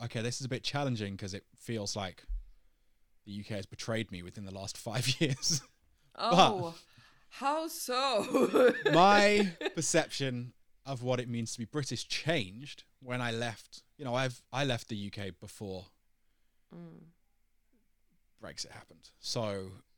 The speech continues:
Speaker 1: like, the vote happened, not just before
Speaker 2: Mm-hmm.
Speaker 1: the actual. It took so fucking long that it's kind of, you gotta clarify.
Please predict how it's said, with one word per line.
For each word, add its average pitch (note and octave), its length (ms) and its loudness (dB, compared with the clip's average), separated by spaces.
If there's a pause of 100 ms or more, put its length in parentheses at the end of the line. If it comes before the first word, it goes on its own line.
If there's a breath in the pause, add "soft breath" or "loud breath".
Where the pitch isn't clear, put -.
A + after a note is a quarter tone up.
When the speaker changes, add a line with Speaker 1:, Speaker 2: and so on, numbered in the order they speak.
(1900)
Speaker 1:
like, G2+ 200 -14
the G2 80 -14
vote F2+ 260 -10
happened, - 380 -20 (140)
not F#2 180 -18
just F#2+ 200 -16
before F2+ 320 -20
Speaker 2:
Mm-hmm. E3+ 340 -16
Speaker 1:
the F#2 100 -12
actual. F2+ 460 -14
It A#2+ 80 -20
took - 180 -10
so G2+ 140 -4
fucking G2+ 360 -10
long F2 220 -10
that D#2+ 100 -14
it's - 100 -12
kind F#2 200 -12
of, F2+ 80 -18
you G2+ 80 -12
gotta F#2 140 -12
clarify. F#2+ 440 -12